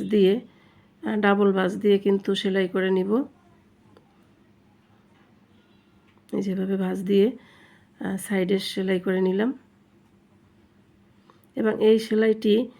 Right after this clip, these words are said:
আহ, বেল্টের কাপড়ের পরে যে কুচির কাপড় আছে সেখান থেকে আমি প্রায় দুই থেকে আড়াই ইঞ্চি,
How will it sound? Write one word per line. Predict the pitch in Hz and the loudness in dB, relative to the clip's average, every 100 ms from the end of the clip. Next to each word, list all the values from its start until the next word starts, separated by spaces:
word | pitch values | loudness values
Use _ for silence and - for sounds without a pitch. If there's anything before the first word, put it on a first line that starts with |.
| - - _ - | -20 -20 _ -10
আহ, | 190 196 202 214 - _ - | -4 -2 -2 -4 -8 _ -12
বেল্টের | 311 202 220 220 220 233 233 | -4 4 6 6 2 0 0
কাপড়ের | 226 226 214 214 214 214 | -2 -6 -2 4 4 2
পরে | 214 208 208 | 0 2 2
যে | 208 | 0
কুচির | 214 208 220 | -4 -6 -4
কাপড় | 214 208 208 190 | -6 -4 -2 -4
আছে | 196 226 | -4 -6
সেখান | 226 202 202 | -6 -4 -4
থেকে | 196 202 208 | -2 -4 -2
আমি | 196 196 | 0 0
প্রায় | 196 196 185 | 0 0 2
দুই | 202 | 0
থেকে | 196 214 214 | 0 -2 -2
আড়াই | 185 190 | 0 2
ইঞ্চি, | 190 185 190 | 0 0 -2